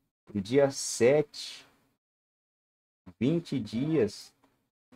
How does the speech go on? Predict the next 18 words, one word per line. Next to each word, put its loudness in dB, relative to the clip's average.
Vinte. -4
É, 6
vinte -2
dias. -4
Vinte -10
e -20
poucos -4
dias, -6
vinte -6
e -4
um -2
dias, -2
né? -4
Vinte -6
e -2
um -2
dias, -4
cara. -12